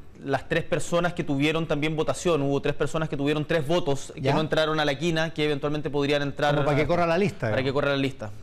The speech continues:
Speaker 1: Pero, pero como tienen además los mismos votos, parece que tiene que ser el sorteo entre esas tres. Es un procedimiento bien enredado. Espero que se resuelva mañana a la brevedad.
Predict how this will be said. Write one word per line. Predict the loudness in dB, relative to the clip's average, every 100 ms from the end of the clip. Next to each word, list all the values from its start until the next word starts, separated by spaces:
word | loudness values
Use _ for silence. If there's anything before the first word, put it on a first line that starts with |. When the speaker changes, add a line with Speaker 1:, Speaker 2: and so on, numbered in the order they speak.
| -2
Speaker 1:
Pero, | 2 4 4 4 4 2
pero | 0 0
como | 0
tienen | 0 0
además | 0 0
los | 0
mismos | 0 -2 0
votos, | -2 -2
parece | 0 0 0
que | -2
tiene | -2 -4
que |
ser | -4 -4
el |
sorteo | -4 -6 -2 0
entre | 0 -2
esas | -4 -2
tres. | 0 0 -2 -10 -4
Es | -2
un | 0 -2
procedimiento | -2 0 0 0
bien | 0 0
enredado. | 0 2 4 2
Espero | 0 -4
que | -2
se | -2
resuelva | -2 -2 0 0
mañana | 0 0 0 0 -2 -2
a | 0
la |
brevedad. | 2 2 2 2 0